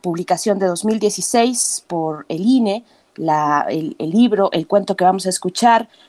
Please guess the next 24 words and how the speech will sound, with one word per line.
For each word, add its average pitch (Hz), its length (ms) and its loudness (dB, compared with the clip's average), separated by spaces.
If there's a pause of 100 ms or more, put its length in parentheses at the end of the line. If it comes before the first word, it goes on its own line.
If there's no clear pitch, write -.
(140)
se - 240 -4
llama 196 580 2 (160)
ECOP, 262 440 -2 (500)
¿por 170 160 -6
qué 226 300 -4
cada 196 240 0
noche 196 420 -6
las 151 260 -10
estrellas 170 380 -6
se 156 80 -8
reúnen 160 360 -6
en 143 100 -4
el 135 100 -12
cielo? 220 380 -2 (120)
Bueno, - 140 -14 (140)
pues - 160 -12
eso 160 300 -4
toca 170 280 -6
para 165 160 -2
el 151 60 -6
radioteatro 170 500 2
de 202 80 4
esta 190 160 -6
mañana. 139 300 -4